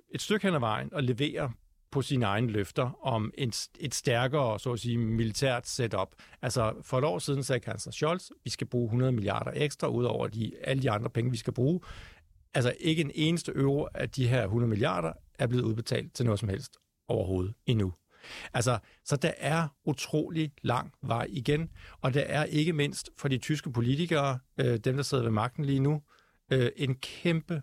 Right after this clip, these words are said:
stor opgave at forklare tyskerne, hvorfor leverer vi, øh, de her våben, hvorfor gør vi det ene, hvorfor gør vi det andet. Altså, det, det er en, øh, altså, det at,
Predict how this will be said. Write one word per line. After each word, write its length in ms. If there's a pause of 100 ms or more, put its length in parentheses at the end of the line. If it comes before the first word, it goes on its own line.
stor 520 (100)
opgave 580 (320)
at 80
forklare 600
tyskerne, 500 (340)
hvorfor 600 (140)
leverer 440
vi, 240 (200)
øh, 140
de 160
her 100
våben, 420 (200)
hvorfor 300
gør 180
vi 100
det 220
ene, 80
hvorfor 240
gør 160
vi 60
det 100
andet. 320 (200)
Altså, 160
det, 280
det 160
er 140
en, 320
øh, 240 (120)
altså, 160
det 140
at, 200